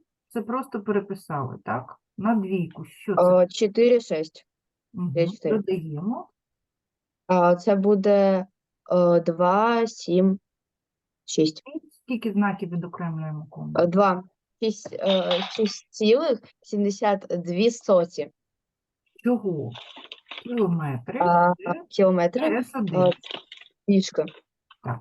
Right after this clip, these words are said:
Speaker 1: ну, мабуть, він якось там по лісу йшов, бо дуже довго він йшов. А шлях невеликий. Так, далі. Далі велосипедом. Що ми повинні зробити? Шлях, який він
Speaker 2: Е,
Speaker 1: пройшов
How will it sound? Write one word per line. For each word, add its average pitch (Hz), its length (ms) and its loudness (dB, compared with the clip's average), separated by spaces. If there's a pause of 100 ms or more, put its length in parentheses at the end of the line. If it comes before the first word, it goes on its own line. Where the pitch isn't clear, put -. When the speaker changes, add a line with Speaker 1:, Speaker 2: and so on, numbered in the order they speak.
Speaker 1:
ну, 240 120 0
мабуть, 214 360 0
він 214 160 2
якось 202 300 -2
там 175 220 -6
по 233 120 -2
лісу 165 380 -2
йшов, 247 380 -10
бо 185 140 -6
дуже 220 320 -6
довго 135 460 -8
він 143 180 -10
йшов. - 360 -18 (560)
А 165 240 0
шлях 220 380 -4
невеликий. 180 520 -6
Так, 170 340 -4
далі. 175 460 -2 (1300)
Далі 302 360 2
велосипедом. 196 800 -4
Що 220 180 -2
ми 202 140 4
повинні 165 440 -6
зробити? 147 500 -12
Шлях, 285 360 -6
який 226 240 -4
він 185 120 6
Speaker 2:
Е, - 20 6
Speaker 1:
пройшов 175 360 2